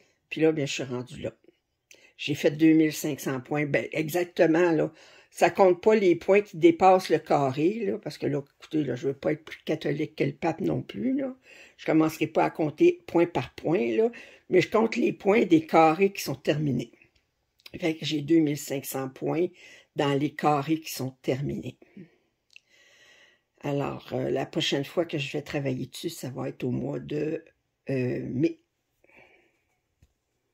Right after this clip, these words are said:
Alors, on est le quatre avril et je commence ma rotation sur cette pièce-ci.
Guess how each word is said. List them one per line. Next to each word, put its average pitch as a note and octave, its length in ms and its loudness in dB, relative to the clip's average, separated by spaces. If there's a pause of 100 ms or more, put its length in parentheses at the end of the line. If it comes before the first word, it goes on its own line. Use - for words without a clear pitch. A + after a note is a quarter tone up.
(2000)
Alors, G#3 500 -6
on F3 400 -8
est G3 160 -4
le G#3 240 -4 (640)
quatre - 320 -4
avril F3 600 -6 (720)
et F#3 120 2
je F#3+ 140 -2
commence A3 480 0
ma F#3+ 120 -2
rotation F#3 800 -4
sur - 220 -18
cette - 320 -14
pièce-ci. F#3+ 760 -4